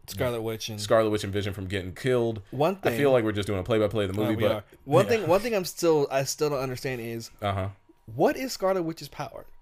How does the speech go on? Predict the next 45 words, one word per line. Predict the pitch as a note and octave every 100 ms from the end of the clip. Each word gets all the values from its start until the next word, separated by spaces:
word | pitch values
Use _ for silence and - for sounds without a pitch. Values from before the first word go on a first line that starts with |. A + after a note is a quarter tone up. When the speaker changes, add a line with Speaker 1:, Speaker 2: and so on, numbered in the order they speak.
| _ _ _ _ _ _ _ _
Speaker 2:
She's | - B2+
a | D3+
witch. | G#3 - - - _ _ _ _ _ _ _ _ _ _ _ _ -
Speaker 1:
But | C#3+
she's | E3+
not | F3 E3
really | E3+ E3+ C3
a |
witch. | A2 B2+
Speaker 2:
What |
do | C#3+
witches | D#3+ D#3+ A2+
do? | F#2+ F2+ - _ _ - _ _ _ -
Speaker 1:
Cast | D3 C#3+ -
spells. | - E3+ A#2 F#2+ - - _ -
Speaker 2:
Exactly. | F#2+ G#2 F2 C2
Speaker 1:
But | D3+ C#3+ A2+ - B2+
we | C#3+ E3+
don't | F3 D3+ C#3+
know, | C#3+ C#3 B2+
like, | C3+ B2+ A#2 A2+ A2 A2
what | B2+ C#3
Speaker 2:
Scarlet | - D#3 A3 -
Witch | D#3+ F3 - C#3+
is | B2+
Speaker 1:
what | C3+ C#3
is |
it? | A2+
Speaker 2:
Magneto's | A#2+ B2+ G#2+ C3+ D#3 D3 A#2
daughter. | G2+ D#2 D#2+ B2 -
Speaker 1:
I |
know, | C3 C#3 A#2
but, | A#2 A2+
like, | A#2
her | C3
power | C3+ B2+ A2
is | G#2
Speaker 2:
She, | F#2+ D3 E3 F3
Speaker 1:
different. | B2+
Speaker 2:
you | D3+
know | E3
what | E3
her | E3
power | D#3+ F3 F3 F3+
is? | F#3 F#3+